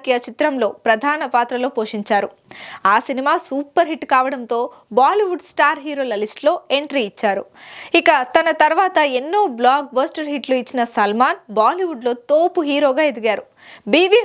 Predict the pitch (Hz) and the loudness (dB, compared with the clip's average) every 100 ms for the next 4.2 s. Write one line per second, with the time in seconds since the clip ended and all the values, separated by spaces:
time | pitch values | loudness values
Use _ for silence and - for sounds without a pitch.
0 | 359 339 339 302 269 269 269 269 269 285 | 2 0 2 2 0 -2 -8 -6 -4 -2
1 | 262 285 - 359 427 453 370 269 294 294 | 0 0 -2 -2 0 0 0 0 -2 -4
2 | 294 240 240 254 233 214 208 285 233 190 | -2 -2 -2 -4 -2 -2 -2 -2 -2 -4
3 | - - 202 202 302 427 - - 202 214 | -14 -8 -6 0 0 0 -8 -10 0 2
4 | 320 | 2